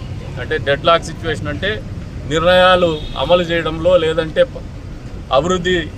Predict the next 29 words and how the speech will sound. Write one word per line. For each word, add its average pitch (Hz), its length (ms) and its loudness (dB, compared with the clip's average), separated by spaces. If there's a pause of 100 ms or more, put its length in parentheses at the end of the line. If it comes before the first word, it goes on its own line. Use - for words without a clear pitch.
(120)
సంక్షేమం 165 540 0
అమలు 170 240 2
చేయడంలో 170 360 2 (120)
కొంతవరకు 160 520 0 (260)
ఇబ్బందుల-, 165 360 2 (160)
ఇబ్బందికరమైనటువంటి 156 920 -4
పరిస్థితులు 147 400 -4 (120)
పరిపాలనలో 147 640 -2
ఎప్పుడు 139 260 -10
కూడా 147 140 0 (140)
నిత్యం, 143 340 -6 (260)
నిత్యము 160 360 -2 (100)
కనపడుతూనే 135 580 -2
ఉంటాయి. 104 240 -12 (520)
అందులో 160 200 4 (100)
భాగంగానే 156 480 2
గత 139 100 2 (120)
పాలకులను 143 520 0
చూస్తే - 260 -14 (840)
మొదటి 165 300 4
నుంచి 170 240 -4
కూడా 170 180 4
వీరందరూ 156 480 2
కూడా 165 160 4 (380)
గత 139 100 2 (100)
చైర్మన్ని 151 440 -4
వ్యతిరేకించినటువంటి 127 880 -6
వాళ్ళు, 98 160 -10 (440)
ఆయన 135 140 2